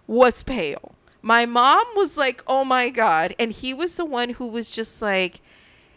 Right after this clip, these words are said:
and he took care of the nail. He took the nail off. She never screamed, nothing like that. Like, he just has, like, a gentle side to him that he, or, uh, I don't know if it's the abundance of patience that he has, that he can just spend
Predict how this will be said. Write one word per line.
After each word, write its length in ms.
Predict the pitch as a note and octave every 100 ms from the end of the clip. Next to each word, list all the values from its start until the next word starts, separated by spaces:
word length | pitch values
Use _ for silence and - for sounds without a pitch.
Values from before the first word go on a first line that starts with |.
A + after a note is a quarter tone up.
| _
and 140 | A#3+ A#3
he 220 | - D#4+
took 280 | - E4+ E4+
care 320 | - A3 B3+
of 80 | C#4
the 80 |
nail. 180 | B3+ C4
He 140 | C4+ A#3+
took 260 | - C4
the 120 | A3+
nail 240 | G#3 F#3+ -
off. 420 | F3+ F3+ C4 - _ _ -
She 220 | - F#3
never 260 | F#3 E3
screamed, 800 | D#3 - - G3 G3+ A#3+ D4+ E4 -
nothing 360 | G#3 G#3+ B3
like 240 | F3 G#2+ -
that. 260 | A#1+ - _ _ _ - -
Like, 160 | A#3
he 180 | - D4+
just 200 | E4+ F#4 -
has, 240 | C#4+ C#4+
like, 160 | C4+ G3
a 60 |
gentle 640 | F#3 - G3+ A3 - C#3 G3
side 440 | - - F#3 E3
to 100 | -
him 260 | F3+ F3+ D#3
that 140 | C#3 F#3+
he, 100 | -
or, 180 | A3+ A#3
uh, 60 | A#3+ - - -
I 60 | C#4+
don't 100 | E4+
know 60 |
if 80 | G4
it's 160 | E4+ -
the 140 | B3+
abundance 880 | G#3 F#3 - G3 A#3 A#3+ A3+ G#3 -
of 140 | F#3+
patience 600 | - A3 G#3+ - - E3+ -
that 120 | E3+
he 60 | E3+
has, 200 | F3 E3+
that 120 | E3+
he 80 | G3
can 160 | - G3+
just 160 | F3
spend 320 | - F#3 E3